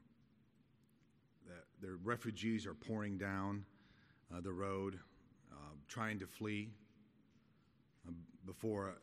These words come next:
uh, a very quickly hastening army. You know, all this has taken place so that the news of the invasion and the collapse, uh, hadn't had even time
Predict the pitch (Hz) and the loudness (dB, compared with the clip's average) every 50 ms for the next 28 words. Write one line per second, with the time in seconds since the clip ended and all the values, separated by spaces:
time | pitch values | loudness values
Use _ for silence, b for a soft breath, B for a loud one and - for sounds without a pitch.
0 | - - - 95 90 87 85 82 82 - - - - - - - - - - - | -14 -12 -8 -8 -6 -6 -6 -6 -8 -12 -16 -20 -20 -20 -20 -20 -20 -20 -20 -20
1 | - - - - - - - 101 90 107 107 101 95 92 90 85 78 - - - | -20 -20 -20 -20 -20 -14 -10 -4 2 4 4 4 4 0 -2 -6 -10 -14 -20 -20
2 | - - - - - - 127 127 123 127 117 113 98 90 107 113 117 110 - - | -20 -20 -20 -16 -6 0 0 0 2 2 0 0 0 2 2 2 2 2 0 -2
3 | 95 92 90 85 82 92 95 95 98 101 107 113 117 - - - B B B B | -2 -2 -2 -2 -2 0 0 2 2 2 0 -2 -4 -8 -12 -20 B B B B
4 | B B B B - 101 104 117 135 135 139 131 - 107 - - - 131 123 120 | B B B B -4 0 2 4 4 4 4 4 2 -2 -2 2 4 4 4 4
5 | 98 85 - 101 98 101 120 123 - - - - - - - - - - - - | 0 0 0 -2 0 0 0 -2 -4 -6 -8 -10 -12 -16 -20 -20 -20 -20 -20 -20
6 | - - - - - - - - - - 120 113 104 110 107 101 101 - - B | -20 -20 -20 -20 -20 -20 -20 -10 -4 0 2 2 4 4 2 0 -2 -6 -12 B
7 | B B B B B B B B B - 95 98 101 110 117 131 135 131 120 117 | B B B B B B B B B -4 0 2 6 10 12 12 12 12 10 6
8 | 110 101 107 101 95 90 95 107 120 120 113 - 98 90 90 90 87 90 - B | 4 4 4 4 4 4 6 8 8 6 6 4 2 2 0 0 -2 -4 -10 B
9 | B B B B B 107 107 104 98 90 82 - - 107 110 107 101 95 87 85 | B B B B B 0 2 2 2 2 0 -2 -2 2 2 4 4 4 2 -2
10 | - - - - - - - B B B B B B 92 87 - - - - - | -4 -6 -6 -6 -6 -8 -12 B B B B B B -12 -12 -12 -16 -20 -20 -20
11 | - - - 101 95 - - - 123 139 147 147 147 139 - - - 98 113 120 | -20 -16 -12 -12 -10 -6 -2 2 4 6 6 6 4 0 0 0 -2 0 2 4
12 | 120 117 123 123 113 107 87 80 - - - - 107 107 107 107 95 87 80 80 | 4 6 4 4 4 2 -2 -4 -6 -8 -6 -2 0 2 4 4 2 2 0 0
13 | 78 80 80 | -2 -2 -4